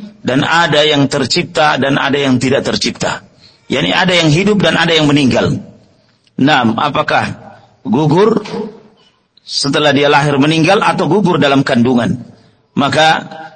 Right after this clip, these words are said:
di antara mereka ada yang mukhallaqatin wa ghair mukhallaqatin. Naam. Maka Allah Subhanahu wa taala memperingatkan kepada manusia,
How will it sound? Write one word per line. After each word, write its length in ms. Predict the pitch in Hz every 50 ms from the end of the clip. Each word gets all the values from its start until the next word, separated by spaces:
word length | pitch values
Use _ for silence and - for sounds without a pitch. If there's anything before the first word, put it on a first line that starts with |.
| - -
di 140 | - 202 185
antara 300 | 156 143 170 151 147 143
mereka 380 | 139 147 151 151 143 147 147 147
ada 140 | 131 135 139
yang 100 | 139 135
mukhallaqatin 840 | 131 127 120 - 147 147 139 135 131 - 135 127 - 160 165 185 196
wa 180 | 160 139 135 131
ghair 380 | 127 156 160 160 165 165 180 165
mukhallaqatin. 1040 | 156 156 151 135 135 135 127 127 131 - - 117 113 123 120 104 98 95 92 - - - - - - - - - _ _ _ _ _ _ _ - - _ _ -
Naam. 480 | - 123 143 147 135 120 110 104 107 - - - - - - _ _ _ _ _ _ _ _ _ _ _ _ _
Maka 680 | - 127 131 143 139 190 196 202 214 202 - - - -
Allah 240 | 180 185 208 202 196
Subhanahu 480 | - 196 180 160 160 185 180 170 160
wa 80 | 160 156
taala 380 | 160 160 160 160 160 151 147 147 - - - - - - - - - _ _ _ _ _ _ _ _ _ _ _ -
memperingatkan 840 | 131 143 165 165 170 170 156 151 170 180 180 175 - 185 160 151 143
kepada 400 | - 147 139 143 143 143 143 139
manusia, 680 | 139 156 190 208 180 - - 151 139 131 127 123 117